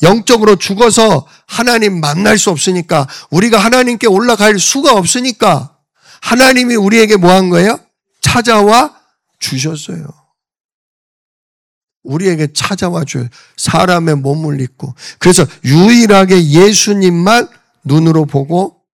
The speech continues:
만지고 귀로 들을 수 있죠. 그 예수님만 하나님 만나는 길이에요. 우리에게 찾아오신 하나님.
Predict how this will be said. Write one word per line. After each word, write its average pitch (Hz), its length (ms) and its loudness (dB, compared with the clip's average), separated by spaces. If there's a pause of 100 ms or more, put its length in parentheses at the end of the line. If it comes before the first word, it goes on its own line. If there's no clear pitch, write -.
(140)
만지고 156 680 -2 (420)
귀로 165 460 0 (760)
들을 135 260 -2
수 - 160 -8
있죠. - 340 -16 (680)
그 156 100 -8
예수님만 180 800 2
하나님 196 380 0
만나는 156 500 0 (720)
길이에요. 131 840 -4
우리에게 139 420 2
찾아오신 190 600 -4
하나님. 139 380 -10